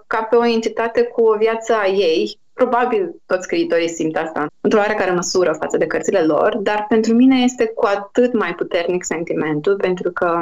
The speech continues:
um, viața mea s-a schimbat foarte mult din momentul în care scriam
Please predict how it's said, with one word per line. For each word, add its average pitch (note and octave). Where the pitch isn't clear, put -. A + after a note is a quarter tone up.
um, D3+
viața G3+
mea G3
s-a F3+
schimbat F#3
foarte F#3+
mult E3
din D#3+
momentul D#3+
în D#3
care -
scriam E3